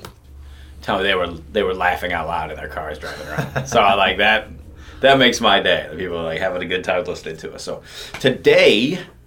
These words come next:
Speaker 1: we're gonna talk about stress. So we have a master list, or I have a master list of things people in the practice have asked me to talk about in the podcast. What we're gonna talk about today is stress. We're gonna talk about the stress response. We're gonna talk about stress, what it is, what it isn't, and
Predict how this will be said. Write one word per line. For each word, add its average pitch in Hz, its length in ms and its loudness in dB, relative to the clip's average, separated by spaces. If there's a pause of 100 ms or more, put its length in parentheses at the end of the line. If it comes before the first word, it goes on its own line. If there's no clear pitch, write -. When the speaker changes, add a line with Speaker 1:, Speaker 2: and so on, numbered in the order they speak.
Speaker 1:
we're 101 100 -10
gonna 90 120 -8
talk 95 120 -2
about 82 180 -8
stress. - 680 0
So 107 340 4 (260)
we 139 120 2
have 160 120 6
a 120 80 4
master 143 460 -2
list, 113 520 -4 (100)
or 107 200 -2
I 104 180 4
have 87 140 -6
a 87 60 -6
master 87 320 -8
list 85 260 -8
of 80 100 -14
things 87 260 -8
people 92 380 -6
in 90 80 -10
the 90 60 -10
practice 85 420 -12
have 82 120 -12
asked 92 380 -6
me 90 120 -12
to 82 80 -18
talk - 260 -10
about - 340 -14
in 82 160 -12
the 87 60 -8
podcast. - 580 -14 (1040)
What 101 120 0
we're 226 100 4
gonna 110 100 0
talk 220 100 2
about 90 100 -2
today 107 260 2
is 101 100 0
stress. 95 300 -2
We're 95 60 -8
gonna 92 60 -6
talk 98 80 -6
about 85 140 -4
the 82 40 -12
stress 101 300 -2
response. 135 460 0
We're 104 80 -6
gonna 92 100 -8
talk 82 60 -8
about 82 100 -10
stress, - 380 -10
what 92 180 -8
it 95 60 -2
is, 110 320 0
what 78 240 -16
it - 120 -18
isn't, 156 380 -2
and - 60 -20